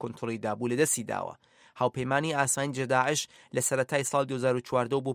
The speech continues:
پشتیوانی لە هێزە عێراقیەکان و کوردەکان ئۆپەراسیۆنی ئاسمانی دژی داعش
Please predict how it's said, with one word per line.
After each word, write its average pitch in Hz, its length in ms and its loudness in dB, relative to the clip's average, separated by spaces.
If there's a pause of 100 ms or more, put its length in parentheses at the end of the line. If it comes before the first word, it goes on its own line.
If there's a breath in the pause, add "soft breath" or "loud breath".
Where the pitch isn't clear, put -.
پشتیوانی 127 580 -2
لە 120 100 -2
هێزە 123 180 0
عێراقیەکان 120 520 -2
و 147 120 -2
کوردەکان 131 460 4 (580 loud breath)
ئۆپەراسیۆنی 135 680 2
ئاسمانی 123 560 0
دژی 113 160 -6
داعش 113 320 0